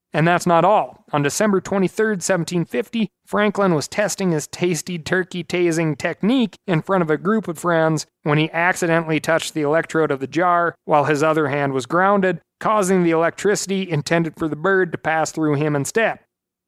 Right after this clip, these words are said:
He recalled that and said, "The flash was very great and the crack as loud as a pistol. It raised around swelling on my hand where the fire entered as big as a half a pistol bullet."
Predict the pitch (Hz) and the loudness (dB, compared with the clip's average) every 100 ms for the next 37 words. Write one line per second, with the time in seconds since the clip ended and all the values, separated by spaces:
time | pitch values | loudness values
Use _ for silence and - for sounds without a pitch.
0 | _ - 190 165 147 180 180 175 156 160 | _ -4 0 0 0 2 2 2 0 2
1 | 160 160 - _ 185 147 139 156 147 143 | 2 -2 -8 _ -2 -2 0 0 0 0
2 | 135 - _ _ - 139 - 226 269 269 | -4 -10 _ _ -8 -8 -2 0 0 -2
3 | - 185 151 180 175 151 143 196 247 208 | -2 -2 2 2 0 -2 0 0 0 -6
4 | - 160 151 - 190 208 220 - 170 135 | -2 0 0 0 0 0 -6 -4 -4 0
5 | 147 180 190 151 127 - 240 - 165 _ | 2 4 2 0 -2 -2 -2 -2 -6 _
6 | _ _ - 135 143 214 226 185 170 185 | _ _ -10 -6 -2 0 0 0 0 2
7 | 196 180 - 185 196 196 190 170 160 143 | 2 0 -4 -2 0 2 2 2 2 -2
8 | 135 202 220 233 220 - - 160 151 - | -2 -2 0 0 -2 -4 -2 0 0 0
9 | 165 175 170 160 156 160 151 - - 139 | 0 2 0 -2 -2 -2 -2 -4 -4 -4
10 | 135 156 143 135 - 156 147 143 - 160 | 0 0 2 0 -2 -2 -2 -4 -4 -4
11 | - 143 139 180 196 | -2 -6 0 2 2